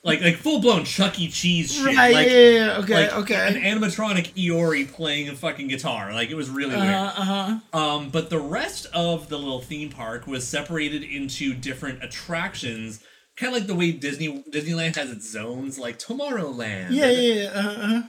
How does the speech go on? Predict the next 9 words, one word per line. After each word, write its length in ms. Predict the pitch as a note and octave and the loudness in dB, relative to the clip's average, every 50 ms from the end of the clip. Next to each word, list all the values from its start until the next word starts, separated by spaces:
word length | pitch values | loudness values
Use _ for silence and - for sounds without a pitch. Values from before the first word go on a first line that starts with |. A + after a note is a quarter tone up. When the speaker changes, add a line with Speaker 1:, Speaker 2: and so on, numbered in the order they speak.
| - _ _ | -12 _ _
Speaker 1:
And 160 | D3 B2+ B2 C#3 | -10 -8 -4 -4
one 120 | A#3 C4+ | -2 -2
of 60 | C#4 A3 | -2 -2
them 100 | F#3 F3+ | -2 -2
was 100 | F3+ - | -2 -4
called 320 | - C#3+ A#2 A#2+ C3+ C#3 - - | -4 -4 -4 -4 -4 -6 -6 -2
Ruins. 540 | - A3+ A3 - F#3 E3+ - - - - - _ _ _ _ _ - - - C#4 C4 - - _ _ _ _ _ _ _ _ - - _ _ _ - - - - - - - - - - - - _ - | -2 -2 -2 -2 -6 -10 -10 -12 -12 -12 -12 _ _ _ _ _ -20 -20 -20 -20 -20 -20 -20 _ _ _ _ _ _ _ _ -20 -20 _ _ _ -20 -20 -20 -20 -18 -18 -18 -18 -18 -20 -20 -20 _ -6
And 240 | D3+ D3 C3 C3+ D3+ | -4 -4 -4 -2 -2
Ruins, 760 | A#3+ D#4 E4 D4 G#3 E3 D3+ D3 D3+ D3+ E3 - - - - | -2 0 2 2 4 2 2 0 -4 -6 -6 -8 -8 -10 -12